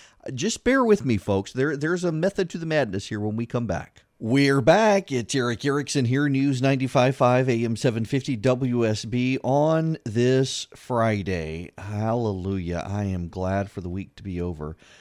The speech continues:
Um, programming note for you guys real quick.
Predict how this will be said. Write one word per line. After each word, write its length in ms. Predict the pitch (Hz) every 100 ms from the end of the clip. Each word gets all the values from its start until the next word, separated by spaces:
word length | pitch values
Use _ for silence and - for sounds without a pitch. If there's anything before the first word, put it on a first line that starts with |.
| _ -
Um, 520 | 123 120 123 123 123 -
programming 520 | - 208 202 196 180 160
note 180 | 139
for 100 | 131
you 100 | 160
guys 220 | 143 135 123
real 240 | 135 147
quick. 460 | 131 135 113 -